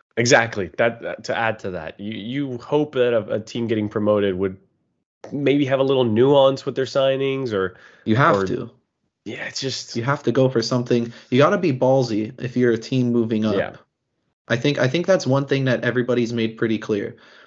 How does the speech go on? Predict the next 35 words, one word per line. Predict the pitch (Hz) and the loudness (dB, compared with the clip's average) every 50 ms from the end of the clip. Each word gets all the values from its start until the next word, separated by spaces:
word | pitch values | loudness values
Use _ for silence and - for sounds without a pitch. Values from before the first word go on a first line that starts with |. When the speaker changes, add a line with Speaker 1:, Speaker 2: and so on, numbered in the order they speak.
| _ _ | _ _
Speaker 2:
The | 135 131 | 0 0
teams | 127 - 156 165 175 175 | 2 2 0 0 2 2
that | 170 147 | 2 0
stay | - - 135 135 | 2 0 0 0
successful | 135 - 135 127 - 127 120 127 - - 151 | 0 -2 -6 -2 0 0 0 0 0 0 2
are | 143 131 120 | 2 4 4
the | 120 | 2
ones | 113 113 117 117 120 113 | 0 0 0 -2 -2 0
that | 131 117 113 - | 0 -2 -2 -2
spend | - - - 120 120 123 117 110 | -8 -4 -2 0 0 0 0 0
big | 110 110 120 131 | 0 2 2 2
and | 147 123 | 0 0
it | 107 - | -2 -2
works | - 110 104 98 - - - 82 | -2 -2 -2 -2 -4 -6 -4 -4
out. | - 57 50 - - _ _ _ _ _ _ _ _ _ _ _ - | -2 -2 -4 -6 -10 _ _ _ _ _ _ _ _ _ _ _ -4
I | 120 | 0
mean, | 120 120 | 2 4
we've | 120 131 131 131 | 6 4 4 4
seen | - 151 147 143 | 2 0 0 0
Fulham | 135 135 - - - 143 131 127 123 | 0 -4 -10 -2 0 2 2 2 2
spend | 123 - - - 127 120 113 113 | 0 -2 0 0 2 2 2 2
big | 123 113 120 | 2 2 2
<laughs> | - 127 | -2 -4
before | 131 - - 143 123 117 110 107 | -6 0 2 4 6 6 4 4
and | 107 110 | 2 0
it | 104 - | -2 -2
just | 117 113 107 - - | -4 -6 -8 -8 -10
completely | - 117 110 - 120 113 101 110 110 | -10 -10 -6 -4 -4 -4 -2 -2 -4
fl-, | 107 - - 110 110 - | -4 -4 -6 -8 -8 -4
fall | - 117 107 104 | -2 0 0 0
flat | - - 110 107 107 101 | -2 0 0 0 0 0
on | 101 101 | -2 -4
their | 95 95 | -4 -6
faces. | 92 - 123 123 135 131 131 107 107 110 113 | -2 0 2 2 2 2 0 -2 -2 -2 -2
But, | - - 104 101 - - | -2 -2 -2 -2 -4 -8